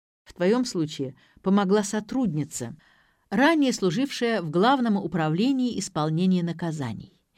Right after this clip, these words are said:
Я когда-то выручил её сына, а теперь она мне всё выяснила про Королёву Ирину и "Зачем ты пришёл в Монпалас?" остановила я парня. "Отвечай на вопрос".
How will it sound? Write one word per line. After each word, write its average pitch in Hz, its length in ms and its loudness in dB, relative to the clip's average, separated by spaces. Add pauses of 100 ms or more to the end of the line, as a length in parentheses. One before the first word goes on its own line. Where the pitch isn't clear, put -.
(120)
Я 220 200 4
когда-то 196 480 -2
выручил 180 420 -2
её 170 200 -4
сына, 131 420 -12 (200)
а 175 120 -6
теперь 262 440 -2 (540)
она 311 360 4
мне 196 200 4
всё 180 260 -2
выяснила 180 580 0
про 185 180 -2
Королёву 185 600 0
Ирину 190 500 0
и 196 420 -2 (800)
"Зачем 214 680 -2
ты 220 140 -4
пришёл 196 460 0
в 202 60 -2
Монпалас?" 220 840 0 (100)
остановила 156 600 -2
я 175 180 -2
парня. 120 460 -10
"Отвечай 196 440 -2
на 226 80 0
вопрос". 214 540 -6